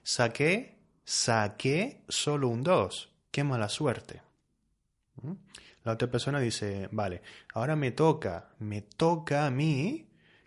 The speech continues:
lanzar los dados o tirar los dados. Vale, ahora me toca a mí tirar los dados. Vale, ahora me toca a mí eh, lanzar los dados, tirar los dados. Si saco un tres o más,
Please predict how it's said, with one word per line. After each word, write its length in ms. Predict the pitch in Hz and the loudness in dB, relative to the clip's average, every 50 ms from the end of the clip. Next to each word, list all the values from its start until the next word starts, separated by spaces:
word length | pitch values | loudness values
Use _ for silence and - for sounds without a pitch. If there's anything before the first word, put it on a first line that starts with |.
| _ _ _ | _ _ _
lanzar 840 | - 123 120 117 113 110 110 113 110 107 - - 131 135 151 170 160 | -4 0 2 2 2 2 0 0 0 2 2 2 4 4 4 4 4
los 160 | 123 107 107 | 2 2 0
dados 500 | 107 104 95 92 82 85 87 92 - - - | 0 -2 -4 -4 -6 -8 -10 -12 -12 -8 -6
o 140 | 113 104 101 | -4 -4 -4
tirar 500 | - - 113 110 113 135 139 131 113 104 | -6 -6 -4 -2 2 2 4 4 4 2
los 220 | 101 95 90 104 | 0 -2 -4 -6
dados. 460 | 98 95 87 82 82 85 - - - - - _ _ | -8 -8 -10 -10 -12 -14 -16 -16 -18 -20 -20 _ _
Vale, 220 | - 110 104 98 95 | -8 -8 -6 -4 -4
ahora 160 | 110 147 151 | -2 -2 0
me 80 | 151 | 0
toca 220 | 139 151 147 - 123 | 0 0 0 0 0
a 20 | |
mí 140 | 123 160 190 | 0 0 0
tirar 340 | - - 139 127 131 139 139 | 0 2 2 2 2 4 4
los 160 | 123 117 104 | 2 0 0
dados. 500 | 101 80 - - 98 - - - - - _ - | -2 -6 -6 -8 -12 -14 -14 -14 -14 -16 _ -10
Vale, 340 | 127 120 104 92 90 90 95 | -6 -6 -4 -4 -6 -6 -4
ahora 200 | 101 123 139 139 | 0 0 2 2
me 120 | 147 147 131 | 2 0 2
toca 240 | - 131 131 123 | 0 0 0 0
a 20 | 117 | 0
mí 320 | 143 180 233 254 202 - - - - _ _ _ _ _ _ - | 0 0 -2 -2 -4 -10 -14 -20 -20 _ _ _ _ _ _ -2
eh, 260 | - 120 117 113 110 | 0 2 2 2 2
lanzar 520 | 117 113 110 107 104 - - - 131 113 101 | 2 2 0 0 0 0 0 2 2 2 2
los 160 | 95 95 98 | 0 -2 -4
dados, 440 | - 90 80 76 67 - - - - | -4 -6 -6 -6 -8 -10 -10 -10 -6
tirar 260 | - 110 110 123 117 | -4 -2 0 0 0
los 140 | 101 92 85 | -2 -2 -4
dados. 460 | - - - - - - - - - _ _ _ _ _ _ - - - - - _ _ _ | -8 -10 -14 -16 -20 -20 -20 -20 -20 _ _ _ _ _ _ -20 -20 -20 -20 -20 _ _ _
Si 340 | - - - - - 117 107 | -6 -4 -2 0 0 0 0
saco 440 | - - 156 156 156 156 - 131 127 | 0 2 2 0 0 0 0 2 2
un 260 | 135 143 143 143 131 | 2 2 2 0 0
tres 320 | - 139 127 113 - - | 0 0 0 0 0 -2
o 60 | 117 | -4
más, 400 | 120 143 202 285 302 - - - | -2 -2 -2 -2 -4 -6 -12 -14